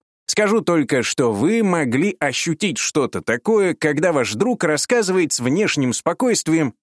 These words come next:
о трудных событиях, а вас охватывает тремор, как от литра утреннего кофе. Мы существа социальные, и порой можем видеть в другом то, что он сам еще не рассмотрел в себе.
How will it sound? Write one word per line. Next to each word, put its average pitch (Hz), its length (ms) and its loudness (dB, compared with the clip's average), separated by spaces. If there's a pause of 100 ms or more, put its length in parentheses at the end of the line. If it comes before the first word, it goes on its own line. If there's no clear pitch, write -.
о 226 120 0
трудных 175 440 0
событиях, 185 720 -2 (360)
а 123 200 0
вас 135 400 0
охватывает 127 760 0
тремор, 190 460 -2
как - 240 -4
от - 160 -2
литра 156 540 0
утреннего 143 600 0
кофе. - 480 -4 (400)
Мы 233 280 2
существа 147 680 0
социальные, 123 840 -2 (260)
и 180 120 0
порой 180 360 2
можем 139 440 0
видеть 143 340 0
в 92 80 -10
другом 120 440 0
то, 220 280 2
что 147 280 0
он 131 140 0
сам 175 380 0
еще 139 520 0
не 160 180 0
рассмотрел 123 680 0
в - 80 -8
себе. 110 540 -2